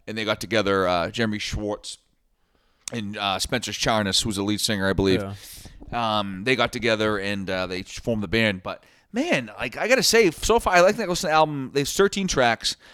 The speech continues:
Speaker 1: I think I listened to about maybe n-, eight or nine of 'em so far. And about, actually, I listened to the first couple three or four times each, even though the first one's, like, an intro, like, only, like, a minute long.
Speaker 2: Yeah.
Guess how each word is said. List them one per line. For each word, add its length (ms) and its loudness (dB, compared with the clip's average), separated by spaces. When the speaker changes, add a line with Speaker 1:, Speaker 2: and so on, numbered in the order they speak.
Speaker 1:
I 80 -2
think 140 0
I 60 0
listened 300 0
to 60 4
about 220 6
maybe 220 0
n-, 280 -4
eight 160 0
or 60 2
nine 260 0
of 100 0
'em 300 -2
so 260 0
far. 560 0
And 260 -4
about, 320 -4
actually, 280 2
I 20 -2
listened 260 -2
to 60 -4
the 60 -4
first 420 -2
couple 580 -2
three 140 -6
or 60 -4
four 100 -8
times 280 -6
each, 400 -6
even 100 -2
though 60 0
the 80 -8
first 340 -4
one's, 180 -6
like, 120 -16
an 60 -12
intro, 380 -4
like, 160 -8
only, 300 -10
like, 140 -20
a 40 -18
minute 240 -8
long. 360 -2
Speaker 2:
Yeah. 240 -4